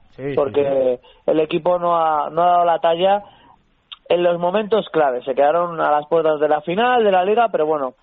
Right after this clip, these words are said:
Speaker 2: en conjunto yo creo que muchos jugadores no estuvieron al nivel que se les exige. Y ahora,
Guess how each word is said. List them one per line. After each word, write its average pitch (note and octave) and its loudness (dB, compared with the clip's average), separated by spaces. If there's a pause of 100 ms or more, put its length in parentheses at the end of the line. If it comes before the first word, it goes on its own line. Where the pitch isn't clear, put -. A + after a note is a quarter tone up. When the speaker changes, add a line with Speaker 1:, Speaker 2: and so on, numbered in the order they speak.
(440)
Speaker 2:
en D3+ -2
conjunto F3+ 0
yo G3 2
creo F#3+ 0
que F3+ 0
muchos E3+ -2
jugadores E3+ 0
no E3+ -2
estuvieron E3 0
al D3 -2
nivel C#3+ 2
que D#3 0
se D3+ -2
les C#3 0
exige. B2+ -4 (480)
Y C#3+ 0
ahora, E3 0